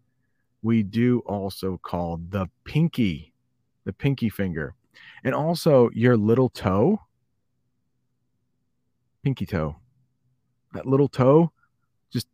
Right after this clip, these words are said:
on the end of your, your toe, and it has a, a toenail. Ooh. Fingernail, toenail, same thing, just on your toe. But that little pinky toe, it has that little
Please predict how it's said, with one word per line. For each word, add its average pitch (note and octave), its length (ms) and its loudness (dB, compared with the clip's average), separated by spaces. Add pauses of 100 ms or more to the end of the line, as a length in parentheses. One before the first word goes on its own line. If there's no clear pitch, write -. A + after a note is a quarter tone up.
(140)
on C3 160 2
the C3+ 240 2
end D3 340 2
of C#3 200 6
your, C3 420 4 (320)
your B2+ 160 2
toe, D3 540 2 (420)
and A2+ 100 -2
it A#2+ 60 0
has C3+ 220 0
a, A2 180 0 (160)
a A2 80 0
toenail. D3+ 800 0 (220)
Ooh. F#2+ 220 -6 (1700)
Fingernail, G#2+ 600 -2 (580)
toenail, B2 720 0 (680)
same B2+ 300 -2
thing, A#2 340 -2 (380)
just A#2+ 260 -4
on A2+ 200 -2
your G#2+ 120 -2
toe. G#2 460 -4 (480)
But G#2 120 -2
that C#3 200 -2
little D3 240 -2
pinky E3 400 -8
toe, D#2 420 -8 (600)
it G#2+ 80 -10
has C#3 220 -4
that C#3 200 -4
little B2+ 380 0